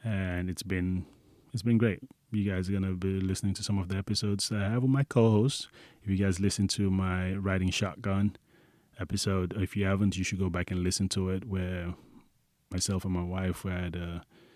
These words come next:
an open conversation about what's been going on, what happened, and what's been going on with us, and where we plan to go in the future.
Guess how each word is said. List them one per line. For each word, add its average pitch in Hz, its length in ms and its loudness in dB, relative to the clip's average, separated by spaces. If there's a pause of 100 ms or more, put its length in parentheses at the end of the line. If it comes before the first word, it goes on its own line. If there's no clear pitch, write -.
(300)
an 92 320 -2
open 98 240 2
conversation 95 600 4
about 85 460 -6
what's 95 160 0
been 95 140 0
going 95 240 2
on, 95 180 2
what 92 140 0
happened, 95 500 0
and 90 140 -2
what's 90 180 -2
been 92 180 -2
going 90 220 0
on 90 100 -2
with 90 120 -2
us, 95 200 -2
and 87 220 -6
where 90 140 -4
we 87 80 -4
plan 87 260 -2
to 92 100 -4
go 87 200 -4
in 87 80 0
the 87 60 -2
future. 95 460 -2